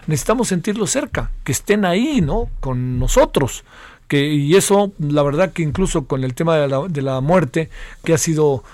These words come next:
le confieso que bastante, por momentos me parece que ha sido bastante insensible, pues este, no ha habido mucha tela la verdad que se lo diga de dónde cortar. Entonces, dicho lo cual, lo que le quiero decir es, sigue siendo un factor fundamental,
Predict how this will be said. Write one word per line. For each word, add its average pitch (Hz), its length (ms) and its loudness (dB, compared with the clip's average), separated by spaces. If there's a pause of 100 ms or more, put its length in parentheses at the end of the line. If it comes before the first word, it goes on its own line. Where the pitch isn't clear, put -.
(160)
le 139 180 -2
confieso 147 420 -4
que 143 100 -2
bastante, 127 840 0 (840)
por 151 160 4
momentos 156 400 4
me 143 120 0
parece 151 220 -2
que 143 100 -6
ha - 20 -4
sido 127 580 -2 (260)
bastante 151 360 0
insensible, 151 600 4 (360)
pues 139 180 -2
este, 139 260 -4
no 156 120 2
ha 165 40 6
habido 147 300 2
mucha 135 520 -2
tela 135 480 0 (220)
la 127 140 2
verdad 131 200 0
que - 80 -6
se 131 100 -4
lo 123 80 0
diga 135 160 2
de 120 60 0
dónde 123 240 0
cortar. 117 340 -6
Entonces, 156 500 2 (340)
dicho 220 280 4
lo 208 180 4
cual, 185 260 4
lo 156 140 -2
que 156 100 -2
le 135 120 -2
quiero 175 220 2
decir 147 320 0
es, - 240 -4 (260)
sigue 226 640 4
siendo 185 540 2
un 165 100 -2
factor 131 560 -4
fundamental, 208 1300 0